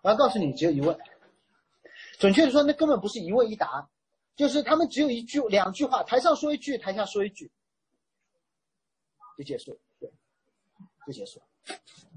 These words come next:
你在一些影视作品里面可能看到，就是台上会说“God is good”，有人就知道；台下说“all the time”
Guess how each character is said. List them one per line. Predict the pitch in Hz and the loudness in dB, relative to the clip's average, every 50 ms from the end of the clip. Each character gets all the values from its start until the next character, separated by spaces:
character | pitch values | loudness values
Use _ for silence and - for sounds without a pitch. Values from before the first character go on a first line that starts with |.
| 151 - - - - - _ _ - - - - - - _ _ - | -10 -10 -10 -10 -14 -20 _ _ -20 -20 -20 -20 -20 -20 _ _ -4
你 | 185 196 | 2 6
在 | - 330 330 | 6 6 6
一 | - | 4
些 | - 311 | 2 0
影 | 285 226 175 165 | 2 2 0 0
视 | - - 233 | -2 0 2
作 | 220 262 | 4 4
品 | - - 196 196 | 4 2 0 -2
里 | 190 | 0
面 | 170 147 135 127 - - - | 2 2 0 0 -4 -12 -16
可 | - - - 143 | -10 -6 -6 -6
能 | 123 120 131 135 | -6 -6 -10 -10
看 | 135 - - 143 - | -6 -2 -2 -2 -2
到， | 131 101 - - - _ _ _ _ _ _ _ _ _ _ _ _ _ _ _ _ _ - - - - _ _ | -2 -6 -8 -10 -20 _ _ _ _ _ _ _ _ _ _ _ _ _ _ _ _ _ -18 -16 -16 -18 _ _
就 | - 220 214 | -6 -4 -4
是 | 202 | -4
台 | - - 160 160 | -2 0 0 2
上 | 185 269 247 226 | 4 4 4 4
会 | 226 190 170 | 4 2 2
说 | - 202 196 190 196 196 190 - - - _ _ _ _ _ _ | 2 0 0 0 0 -2 -4 -8 -16 -20 _ _ _ _ _ _
“God | - 180 196 220 | 2 4 4 4
is | 220 220 220 - | 4 2 0 -4
good”， | - 196 156 - _ _ _ _ _ _ _ _ _ _ _ _ _ _ _ _ _ _ _ _ _ _ _ _ _ _ 494 _ _ _ _ - _ _ _ _ _ _ _ _ _ _ _ _ _ _ | -8 -8 -8 -8 _ _ _ _ _ _ _ _ _ _ _ _ _ _ _ _ _ _ _ _ _ _ _ _ _ _ _ _ _ _ _ -20 _ _ _ _ _ _ _ _ _ _ _ _ _ _
有 | - 120 113 117 | -20 -20 -18 -16
人 | 117 131 | -14 -14
就 | 135 147 143 | -12 -14 -14
知 | - 151 | -4 0
道； | 147 151 - - - - _ _ _ - | 0 0 0 0 -6 -16 _ _ _ -4
台 | - 190 190 | -2 0 4
下 | 208 220 202 | 4 4 4
说 | 202 202 190 185 185 - - | 4 2 -2 -2 -4 -6 -6
“all | - 180 196 214 | 0 4 4 4
the | 220 214 | 4 2
time” | 208 - - 160 - - | -2 -6 -6 -8 -8 -10